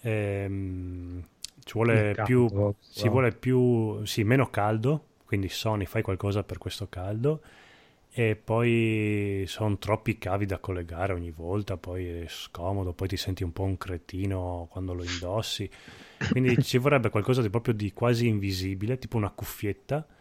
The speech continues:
Speaker 1: per, eh, tipo quelle che usi sotto la doccia, e così, che se entra qualcuno dici, "No, no, no, no, no, no, no, sto, ho, è un cappellino." Bello. No, perché è un po' imbarazzante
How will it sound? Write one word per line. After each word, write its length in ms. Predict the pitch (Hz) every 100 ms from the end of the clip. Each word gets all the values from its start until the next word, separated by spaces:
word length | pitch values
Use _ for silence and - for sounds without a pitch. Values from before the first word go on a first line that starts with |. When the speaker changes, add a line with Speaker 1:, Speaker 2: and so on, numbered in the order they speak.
| _ _ _ _ _ _ -
Speaker 1:
per, 340 | 98 90 87
eh, 300 | 90 85 85 -
tipo 180 | 92
quelle 160 | 95 92
che 120 | -
usi 100 | 95
sotto 200 | 90 98
la 80 | 95
doccia, 500 | 92 98 - - 165 - _ _ _ _ _ _ _
e 520 | 151 117 104 101 98 107
così, 300 | 104 156 - _ _
che 100 | - 117
se 120 | 123
entra 180 | 123 117
qualcuno 300 | 131 135 135
dici, 240 | 117 120
"No, 100 | 170
no, 140 | 202 196
no, 100 | 190 180
no, 220 | 175 165
no, 0 |
no, 260 | 156 143 135 120
no, 120 | 113 -
sto, 600 | - 107 98 95 90 - _ _ _ -
ho, 160 | 117 123
è 120 | 120
un 220 | 127 117
cappellino." 720 | - - 117 104 95 90 92 - _ _ _ -
Bello. 340 | 87 87 85 -
No, 120 | 151
perché 180 | 143 143
è 20 |
un 80 | 156
po' 120 | 180
imbarazzante 1200 | 175 143 135 - 101 107 104 92 87 87 85 85